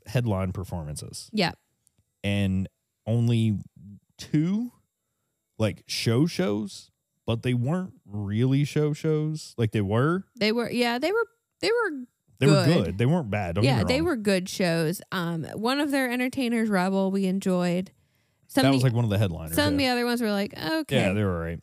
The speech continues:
Speaker 1: And then
Speaker 2: Um,
Speaker 1: their two shows were good. It was
Speaker 2: Yeah.
Speaker 1: Arte and Elements.
Speaker 2: Elements, yeah.
Speaker 1: Yeah.
Speaker 2: Those were really good. We enjoyed those.
Speaker 1: They, yeah, they were just different. They were, you know.
Speaker 2: Yeah. But, um, I wish on Beyond that they had done,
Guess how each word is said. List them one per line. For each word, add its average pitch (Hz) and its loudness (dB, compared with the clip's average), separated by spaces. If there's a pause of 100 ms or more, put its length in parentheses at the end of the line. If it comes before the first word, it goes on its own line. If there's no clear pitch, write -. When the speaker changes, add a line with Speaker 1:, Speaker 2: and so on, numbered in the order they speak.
Speaker 1:
And 120 4
then 131 6
Speaker 2:
Um, 135 4
Speaker 1:
their 123 4
two 190 0
shows 98 0
were 117 -2
good. 117 0
It 101 -2
was 98 2
Speaker 2:
Yeah. 92 -4
Speaker 1:
Arte 131 0 (140)
and 95 0 (800)
Elements. 131 0
Speaker 2:
Elements, - -2
yeah. 170 -2
Speaker 1:
Yeah. - 0 (100)
Speaker 2:
Those 339 0
were 233 -2
really 160 -4
good. - -14
We 196 -2
enjoyed 175 -4
those. - -10 (200)
Speaker 1:
They, 123 -4 (140)
yeah, 139 2
they 151 2
were 175 2
just 185 0
different. 151 -2
They 90 -6
were, 104 -2
you 147 -4
know. 101 -2 (140)
Speaker 2:
Yeah. 302 -4 (760)
But, 233 2
um, 233 -4 (440)
I 247 0
wish 339 -2
on 220 -2
Beyond 175 0 (100)
that 180 -4
they 175 2
had 180 0
done, 170 -2